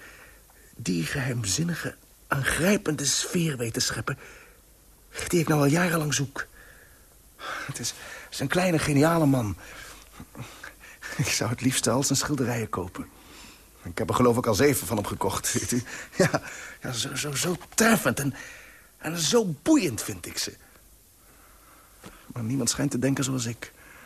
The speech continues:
Geen mens die ooit zijn werk wil kopen, behalve ik.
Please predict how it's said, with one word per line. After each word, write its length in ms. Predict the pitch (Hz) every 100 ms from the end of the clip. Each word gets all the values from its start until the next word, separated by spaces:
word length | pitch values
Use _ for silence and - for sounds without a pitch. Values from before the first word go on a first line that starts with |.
| - - - - - - - - -
Geen 220 | - 101
mens 220 | 110 123
die 120 | - 98
ooit 160 | 123
zijn 140 | - 113
werk 220 | 113 123
wil 100 | 113
kopen, 340 | - 110 -
behalve 340 | 92 95 107 107
ik. 220 | -